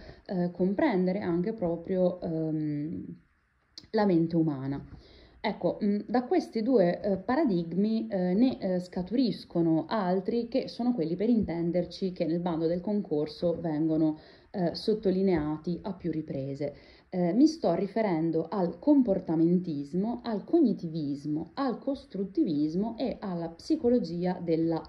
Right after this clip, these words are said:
Gestalt, eh, rispetto alle quali adesso, eh, faremo una, eh, lunga, eh, digressione,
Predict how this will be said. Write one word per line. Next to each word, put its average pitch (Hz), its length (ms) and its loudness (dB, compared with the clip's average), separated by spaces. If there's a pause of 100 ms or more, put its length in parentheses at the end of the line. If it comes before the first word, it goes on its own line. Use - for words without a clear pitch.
Gestalt, 151 800 -4 (500)
eh, 190 200 0
rispetto 247 440 0
alle 262 160 2
quali 175 380 0
adesso, 180 720 0
eh, 165 300 -2
faremo 175 640 2
una, 165 400 0 (320)
eh, 175 240 -2
lunga, 185 720 6
eh, 170 340 -4
digressione, 214 920 0